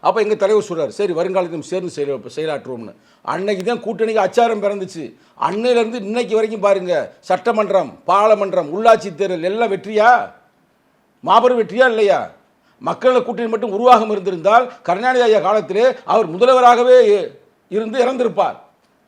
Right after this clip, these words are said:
அப்ப எங்களுடைய சக்தி வந்து அவருக்கும் தெரியுது, நடைமுறையிலும் தெரியுது. அப்படி இவ்வளவு வலுவாக ஒரு கூட்டணி உருவாக்கிய பங்கு எங்களுக்கு இருக்கு. இந்தியா கூட்டணி உருவாக்கியதும் விடுதலை சிறுத்தைகள் தான். இப்படி இருக்கிற சூழ்நிலையில இந்த தம்பி திடீர்னு வந்து ஒரு ஸ்டெப்பை வந்து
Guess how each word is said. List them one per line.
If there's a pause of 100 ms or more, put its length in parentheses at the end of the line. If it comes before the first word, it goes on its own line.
(160)
அப்ப
எங்களுடைய
சக்தி
வந்து
அவருக்கும்
தெரியுது, (280)
நடைமுறையிலும்
தெரியுது. (140)
அப்படி
இவ்வளவு
வலுவாக
ஒரு
கூட்டணி
உருவாக்கிய
பங்கு
எங்களுக்கு
இருக்கு. (180)
இந்தியா
கூட்டணி
உருவாக்கியதும்
விடுதலை
சிறுத்தைகள்
தான். (180)
இப்படி
இருக்கிற
சூழ்நிலையில (100)
இந்த
தம்பி
திடீர்னு
வந்து
ஒரு (100)
ஸ்டெப்பை
வந்து